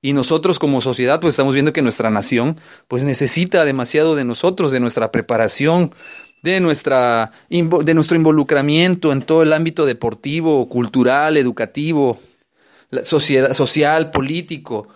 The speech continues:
No solamente podemos, eh, quejarnos, levantar el dedo y decir, "Ellos son culpables". Todos nosotros somos responsables por no exigir calidad en nuestra educación, en nuestro deporte, por ser siempre conformistas, por, eh,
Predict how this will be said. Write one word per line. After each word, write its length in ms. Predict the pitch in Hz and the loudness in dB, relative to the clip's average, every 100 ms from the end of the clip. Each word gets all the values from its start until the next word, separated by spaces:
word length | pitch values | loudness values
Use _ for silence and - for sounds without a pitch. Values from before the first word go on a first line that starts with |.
| _ _ _ | _ _ _
No 120 | 160 | -4
solamente 480 | 165 196 185 180 180 | 0 2 2 2 0
podemos, 540 | 175 156 165 180 156 - | 0 2 2 0 -2 -4
eh, 380 | 135 135 127 131 - | -2 -2 -4 -8 -4
quejarnos, 600 | 143 156 151 165 156 135 | -2 0 0 0 0 0
levantar 380 | 131 127 147 | 0 2 0
el 100 | 151 | 0
dedo 100 | 147 | 0
y 60 | 151 | 0
decir, 280 | 139 156 147 | -2 -2 0
"Ellos 240 | 170 165 | 0 0
son 120 | 165 | -2
culpables". 680 | 165 160 156 147 131 120 - | 0 0 2 2 0 -4 -2
Todos 240 | 214 214 | 2 4
nosotros 340 | 185 151 170 165 | 2 -2 -4 -4
somos 200 | 170 160 | -2 -4
responsables 760 | 143 - 113 123 123 170 - - - - | -4 -6 -4 0 0 0 -4 -10 -20 -14
por 180 | - 151 | -4 0
no 100 | 175 | 2
exigir 380 | 202 202 - 185 | 2 0 0 -2
calidad 560 | 185 139 123 123 139 - - - _ - | 0 0 0 0 0 -4 -20 -20 _ -4
en 140 | 214 | -2
nuestra 260 | 202 170 156 | 0 0 -2
educación, 640 | 120 120 - 131 123 139 - - - - - 143 | -2 -4 -4 -2 0 -2 -6 -14 -16 -20 -20 -4
en 240 | 190 202 190 | 0 2 2
nuestro 580 | 170 175 143 131 120 | 0 0 -2 0 0
deporte, 680 | 120 - 127 135 143 147 147 - - - _ | -2 -2 0 0 -2 -4 -6 -12 -20 -20 _
por 200 | - 175 | -2 0
ser 140 | - 202 | 2 0
siempre 320 | 196 190 185 | 2 2 2
conformistas, 1000 | 160 139 120 123 143 143 - 135 135 - - - - - - | 0 -2 0 0 0 -2 0 -2 -2 -8 -16 -20 -20 -20 -8
por, 540 | 139 147 147 147 143 147 | 2 4 4 4 2 2
eh, 360 | 151 156 143 | 4 4 2